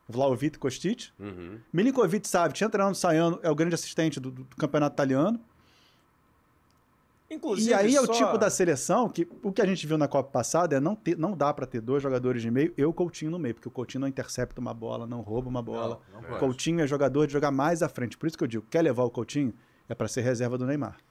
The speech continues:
Speaker 1: Não dá pra botar os dois juntos que a gente vai perder o meio.
Speaker 3: Só rapidinho, uma dúvida que eu tenho constantemente. Não dá pro Mi-, Mikolovic Savic ir pra um mercado maior, não? Pra um time de primeira prateleira? Porque ele joga muita bola.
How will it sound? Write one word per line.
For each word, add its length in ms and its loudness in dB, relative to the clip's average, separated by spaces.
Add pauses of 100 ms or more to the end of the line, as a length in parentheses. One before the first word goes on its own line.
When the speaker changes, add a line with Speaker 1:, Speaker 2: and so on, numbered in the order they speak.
(180)
Speaker 1:
Não 120 -2
dá 100 0
pra 140 -4
botar 240 -2
os 120 -2
dois 160 0
juntos 160 -6
que 80 -10
a 20 -2
gente 40 -4
vai 100 -4
perder 240 -4
o 60 -2
meio. 240 -6 (140)
Speaker 3:
Só 340 -10
rapidinho, 500 -10
uma 140 -6
dúvida 340 -6
que 120 -6
eu 80 -6
tenho 640 -8
constantemente. 800 -12 (240)
Não 100 -14
dá 140 -6
pro 260 -4
Mi-, 180 -8 (400)
Mikolovic 560 -8
Savic 460 -8
ir 160 -10
pra 160 -12
um 40 -8
mercado 440 -4
maior, 320 -4
não? 180 -4
Pra 120 -14
um 100 -10
time 260 -10
de 120 -10
primeira 320 -6
prateleira? 480 -8
Porque 160 -10
ele 80 -10
joga 180 0
muita 300 -4
bola. 320 -4